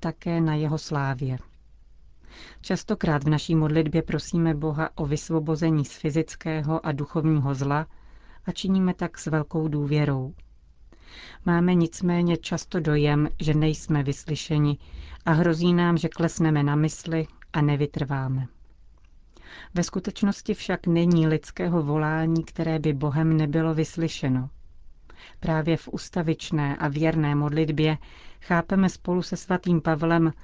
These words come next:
že utrpení tohoto času se nedají srovnat s budoucí slávou, která se zjeví na nás.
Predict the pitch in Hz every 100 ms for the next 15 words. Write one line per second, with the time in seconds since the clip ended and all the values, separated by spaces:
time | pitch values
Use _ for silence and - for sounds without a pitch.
0 | - - - - 156 - 165 - 196 165
1 | 151 147 - 151 - 160 - 170 - 175
2 | 180 - 156 151 165 156 - 170 165 165
3 | 160 143 143 160 160 160 - 160 - 156
4 | 156 151 165 165 170 - - 156 147 -
5 | 147 143 147 139 151 143 143 135 127 -
6 | -